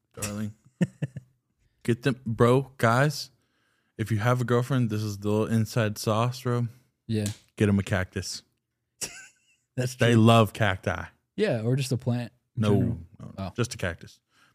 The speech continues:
Speaker 1: Because then you're gonna have to be, like, picking the shit up and stuff like that. But
Speaker 2: Yeah.
Speaker 1: cactuses are, like, they can do th-, they can do shit on their own.
Speaker 2: <laughs> Yeah, they just sit there. You don't need water or anything.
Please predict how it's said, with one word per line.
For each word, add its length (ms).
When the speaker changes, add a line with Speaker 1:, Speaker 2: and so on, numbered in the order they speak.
Speaker 1:
Because 240
then 160
you're 80
gonna 140
have 120
to 60
be, 180
like, 180
picking 240
the 60
shit 240
up 140
and 100
stuff 220
like 120
that. 160
But 140
Speaker 2:
Yeah. 300
Speaker 1:
cactuses 380
are, 80
like, 280
they 80
can 140
do 160
th-, 120
they 200
can 140
do 100
shit 140
on 80
their 160
own. 260
Speaker 2:
<laughs> 60
Yeah, 240
they 120
just 220
sit 180
there. 140
You 160
don't 80
need 160
water 240
or 20
anything. 320